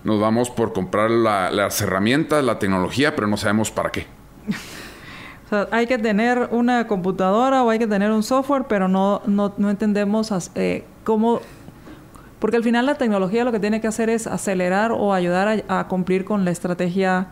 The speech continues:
Speaker 2: que se tiene de la empresa y al objetivo al que se quiere llegar.
Speaker 1: E-, es correcto. Yo, yo uso la, la analogía.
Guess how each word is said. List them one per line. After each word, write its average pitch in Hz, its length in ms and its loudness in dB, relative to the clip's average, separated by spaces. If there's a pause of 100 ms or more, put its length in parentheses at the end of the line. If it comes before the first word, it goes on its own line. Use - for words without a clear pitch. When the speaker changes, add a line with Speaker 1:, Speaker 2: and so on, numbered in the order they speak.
(100)
Speaker 2:
que 180 100 0
se 175 100 0
tiene 180 280 0
de 175 100 2
la 175 80 2
empresa 208 420 0
y 190 60 2
al 170 140 2
objetivo 175 480 0
al 175 100 0
que 170 100 0
se 165 140 -2
quiere 165 220 2
llegar. 196 380 0 (1080)
Speaker 1:
E-, 120 180 0
es 123 160 0
correcto. - 380 -2 (260)
Yo, 117 320 2
yo 127 160 4
uso 135 260 4
la, 104 360 2
la 95 140 2
analogía. 107 520 2